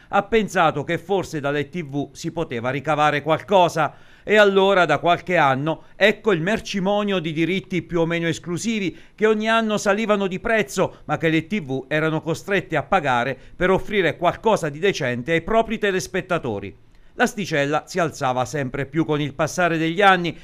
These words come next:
e quest'anno il grande Macalli ha avuto il colpo di genio definitivo. "Mi faccio una T V che trasmetta le partite di Lega Pro Unica in diretta."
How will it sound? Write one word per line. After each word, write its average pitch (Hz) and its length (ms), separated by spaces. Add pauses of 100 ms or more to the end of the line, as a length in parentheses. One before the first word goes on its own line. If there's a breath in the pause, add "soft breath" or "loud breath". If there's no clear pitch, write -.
(140 loud breath)
e 160 180
quest'anno 202 560
il 151 80
grande 156 380
Macalli 131 580
ha 151 120
avuto 180 340
il - 160
colpo 226 400
di 180 160
genio 190 360
definitivo. 143 800 (300 soft breath)
"Mi 139 160
faccio 180 400
una 170 180
T 214 180
V 156 240 (160 loud breath)
che 202 160
trasmetta 196 560
le 160 120
partite 185 480
di 143 100
Lega 175 300
Pro 180 200
Unica 156 320
in 151 140
diretta." 127 640